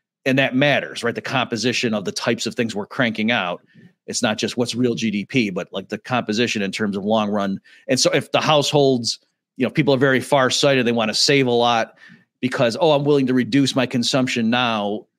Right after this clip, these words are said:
so that we can enjoy our retirement and go, you know, go to Europe or whatever down the road, or we got a kid that just got born and we wanna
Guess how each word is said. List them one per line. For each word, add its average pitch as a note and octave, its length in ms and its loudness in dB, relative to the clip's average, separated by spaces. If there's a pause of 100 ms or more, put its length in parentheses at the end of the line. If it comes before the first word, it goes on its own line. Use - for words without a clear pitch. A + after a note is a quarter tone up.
(140)
so - 180 -2
that A#2 140 -4
we B2 100 0
can A2 160 -2
enjoy A#2 380 2
our A2+ 100 4
retirement A2 540 0
and G#2 100 -4
go, G#2+ 140 0 (180)
you A2 100 -6
know, G2 140 -6
go A#2+ 120 0
to G#2 80 -2
Europe B2 300 2
or A2 60 0
whatever G#2+ 320 0
down G#2+ 180 0
the G#2+ 80 0
road, A2+ 220 2
or F#2+ 80 -4
we G#2+ 140 -4
got G#2 120 0
a F#2 100 -2
kid B2 240 -4
that G#2 80 -2
just A#2 160 -6
got F#2+ 180 -4
born G#2+ 160 -2
and G2+ 80 -4
we G#2 60 -4
wanna G2+ 220 -2